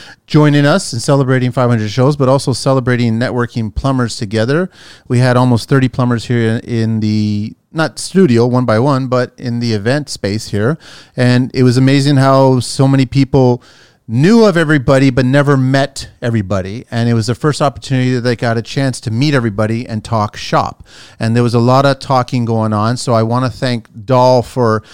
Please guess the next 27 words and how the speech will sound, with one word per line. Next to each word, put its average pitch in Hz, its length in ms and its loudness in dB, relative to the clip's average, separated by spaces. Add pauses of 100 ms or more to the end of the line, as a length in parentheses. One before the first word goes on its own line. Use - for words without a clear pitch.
(180)
supporting 139 600 0
us 117 280 -2
and 117 80 -4
supporting 120 500 -2
this 120 140 0
show. 113 520 -4 (280)
And, 117 400 0
uh, 120 300 4
there's 120 220 2
future 139 320 0
things 127 180 0
that 127 100 2
are 120 60 0
gonna 117 140 0
be 113 120 -2
happening. 127 600 -2
We're 117 160 -2
gonna 117 160 0
be 123 140 0
at 113 160 0
Sim-, 131 280 -4
uh, 120 60 -8
Simpex, 113 480 -4
C 113 240 -4
M 107 140 -2
P 110 160 -4
X, - 300 -4